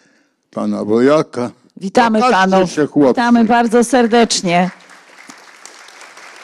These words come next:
Speaker 1: A czy
Speaker 2: Pan
Speaker 1: Jasia
Speaker 2: Maciej Wojak.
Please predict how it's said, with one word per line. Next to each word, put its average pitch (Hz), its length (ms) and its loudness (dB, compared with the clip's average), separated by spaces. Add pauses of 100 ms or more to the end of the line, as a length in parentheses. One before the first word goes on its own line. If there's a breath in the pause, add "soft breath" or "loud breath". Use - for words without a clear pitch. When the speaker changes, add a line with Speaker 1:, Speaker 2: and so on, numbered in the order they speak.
(1700)
Speaker 1:
A 196 160 6
czy - 140 -8
Speaker 2:
Pan 220 100 4
Speaker 1:
Jasia 208 120 6 (340)
Speaker 2:
Maciej 262 100 4
Wojak. 220 180 4